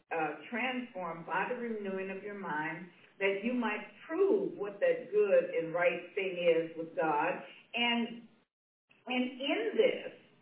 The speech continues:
you see, your actions, the way that you walk, it proves that, uh, uh, coming from this world,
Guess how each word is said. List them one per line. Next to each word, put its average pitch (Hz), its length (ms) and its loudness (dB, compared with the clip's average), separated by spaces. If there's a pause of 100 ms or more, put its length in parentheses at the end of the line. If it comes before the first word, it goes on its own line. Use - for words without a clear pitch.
you 226 160 -6
see, 262 480 -2
your 247 400 8
actions, 208 720 -2
the 214 160 2
way 196 240 2
that 196 160 -8
you 202 80 -6
walk, 226 400 0
it 226 320 4
proves 359 560 -4 (340)
that, - 380 0 (160)
uh, - 80 -4
uh, 180 540 0 (180)
coming 277 440 0
from 202 280 0
this 359 360 -2
world, - 600 2